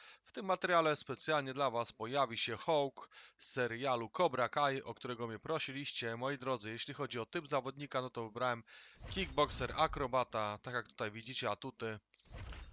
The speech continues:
Przejdźmy dalej do informacji ogólnych. Tutaj możecie, możecie sobie zatrzymać. Ja tylko wam standardowo pokażę postawę walki. Wybrałem Stevena Thompsona, bo tutaj jest zawsze,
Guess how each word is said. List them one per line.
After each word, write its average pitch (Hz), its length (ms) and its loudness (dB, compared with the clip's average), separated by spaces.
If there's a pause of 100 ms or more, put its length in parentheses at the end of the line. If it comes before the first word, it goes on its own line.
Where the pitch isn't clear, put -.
(100)
Przejdźmy 156 360 0
dalej 147 260 8
do 143 180 4
informacji 180 640 4
ogólnych. 151 600 2
Tutaj 143 260 -2
możecie, 139 480 -2
możecie 127 360 -6
sobie 117 240 -6
zatrzymać. 131 840 0 (680)
Ja 113 120 0
tylko - 180 -4
wam 123 180 2
standardowo 120 540 -4
pokażę 113 380 -4
postawę 120 400 2
walki. 113 520 -2
Wybrałem 160 380 2
Stevena 120 380 -2
Thompsona, 107 480 -6
bo 101 100 -10
tutaj 101 360 -6 (520)
jest 107 260 -4
zawsze, 104 720 -2